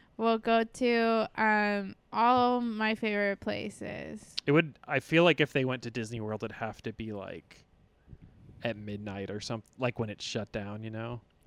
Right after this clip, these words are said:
Speaker 1: Oh, yeah. We just rent out the p-, they can rent it out.
Speaker 2: Oh, my God. I cannot imagine how much that might cost.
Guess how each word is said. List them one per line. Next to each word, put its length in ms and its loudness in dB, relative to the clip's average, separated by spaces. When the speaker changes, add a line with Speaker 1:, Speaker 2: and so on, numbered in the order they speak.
Speaker 1:
Oh, 200 0
yeah. 560 -2
We 160 2
just 260 -2
rent 260 0
out 160 0
the 100 0
p-, 180 -6
they 140 0
can 200 -4
rent 300 -2
it 80 -4
out. 360 0
Speaker 2:
Oh, 200 -18
my 160 -14
God. 320 -20
I 120 -6
cannot 440 -2
imagine 380 -8
how 140 -12
much 220 -12
that 160 -8
might 240 -14
cost. 560 -10